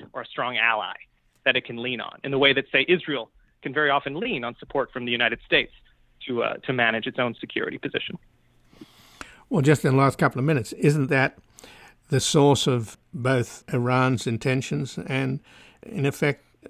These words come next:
Speaker 2: the United States' problem, that we're totally tied to Netanyahu. Even if Biden doesn't like him, he can't get out from under it. And he's losing young Democrats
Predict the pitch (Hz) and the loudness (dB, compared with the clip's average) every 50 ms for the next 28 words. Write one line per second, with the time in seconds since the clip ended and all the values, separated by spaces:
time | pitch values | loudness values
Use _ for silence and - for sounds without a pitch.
0 | - 370 _ _ - 233 147 143 143 151 147 151 - - - 160 156 - - - | -20 -20 _ _ -10 -4 -2 0 2 2 0 0 0 0 0 0 0 -2 -6 -8
1 | - - 170 180 208 220 208 120 110 - 143 - - 143 143 135 - - 196 - | -4 -2 0 2 2 2 0 -2 -4 -8 -10 -10 -8 -6 -6 -6 -8 -10 -12 -4
2 | 208 151 147 151 151 147 - - - 151 147 143 135 131 123 - 139 135 127 131 | 0 2 2 2 2 0 -4 -4 -2 0 0 2 2 0 0 -2 -2 -2 -2 -2
3 | 123 117 120 123 123 131 - 131 120 123 123 131 135 143 151 143 - 143 135 131 | -2 -2 -2 -2 -2 -4 -4 -4 -2 -2 -2 -2 -2 -2 -2 -2 0 0 0 0
4 | 135 127 127 - - - - 110 110 - 135 135 127 123 123 117 123 127 123 117 | 0 0 -2 -2 -4 -10 -10 -6 -2 0 0 0 0 -2 -2 0 0 0 0 -2
5 | 117 120 139 175 180 - - 113 123 - - - - - - - - - - - | 0 0 0 -2 -2 -4 -4 -6 -6 -8 -10 -18 -20 -20 -20 -20 -20 -20 -20 -20
6 | _ _ _ - - - - 139 - - 151 143 139 135 120 127 131 127 131 - | _ _ _ -20 -10 -6 -6 -6 -2 0 2 2 2 2 0 0 0 0 -2 -2
7 | - - 123 120 123 123 127 127 139 143 180 302 - _ _ - - - - - | -4 -4 -2 -2 0 0 0 0 2 0 0 -2 -6 _ _ -20 -20 -20 -20 -20
8 | - _ - - 135 131 131 131 131 131 127 131 131 123 123 - - - - 143 | -20 _ -6 -2 0 2 2 2 0 0 0 -2 -2 -4 -6 -8 -12 -4 -2 -2
9 | 135 131 - - - - 214 139 135 139 135 123 - 156 135 131 139 - 214 226 | -2 -2 -4 -8 -14 -12 -4 2 4 4 4 4 2 -2 -4 -4 -8 -8 -10 -10
10 | - 131 127 - 190 - 156 135 135 139 139 131 120 113 - - _ - 151 143 | -10 -10 -10 -10 -10 -4 -2 0 0 2 0 0 -2 -4 -8 -14 _ -2 0 0
11 | 139 131 - - 139 147 190 190 - - - | 0 -2 0 0 0 0 0 -2 -8 -12 -14